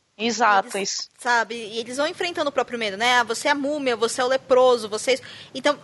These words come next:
Speaker 2: eu gosto da interpretação da Fabris, né? Parece que eles estão expurgando aquilo que eles têm medo. Então, eles estão vencendo o medo. Mas eles estão vencendo o medo através da agressividade. Então, também achei que faltou ali uma coisa mais, talvez,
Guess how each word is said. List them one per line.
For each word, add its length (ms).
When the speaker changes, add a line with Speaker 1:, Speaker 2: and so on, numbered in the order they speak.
Speaker 2:
eu 180
gosto 560
da 120
interpretação 600
da 80
Fabris, 380
né? 80
Parece 280
que 100
eles 260
estão 380
expurgando 1080
aquilo 340
que 80
eles 200
têm 200
medo. 200
Então, 140
eles 100
estão 140
vencendo 500
o 60
medo. 360
Mas 140
eles 200
estão 260
vencendo 360
o 20
medo 160
através 360
da 80
agressividade. 920
Então, 800
também 400
achei 280
que 80
faltou 340
ali 240
uma 180
coisa 360
mais, 500
talvez, 420